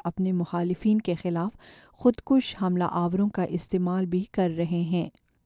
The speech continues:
یہ الفاظ تھے پشمرگہ کے ایک جنرل سلار تیمور کے۔ موصل کے مشرق میں تقریباً بیس کلومیٹر کا علاقہ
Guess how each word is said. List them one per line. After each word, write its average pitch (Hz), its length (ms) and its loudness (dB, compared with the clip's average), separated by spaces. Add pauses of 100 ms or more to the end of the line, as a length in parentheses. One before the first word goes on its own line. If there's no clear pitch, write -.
یہ 247 120 4
الفاظ 254 440 0
تھے 262 280 4
پشمرگہ 196 720 0
کے 214 160 0
ایک 175 260 -4
جنرل 175 440 0 (380)
سلار 185 540 0 (120)
تیمور 214 400 2 (100)
کے۔ - 140 -2 (520)
موصل 262 380 6
کے 311 200 2
مشرق 220 580 2
میں 226 220 4
تقریباً 185 560 2
بیس 202 420 0
کلومیٹر 180 560 2 (100)
کا 170 200 -2
علاقہ 180 400 -2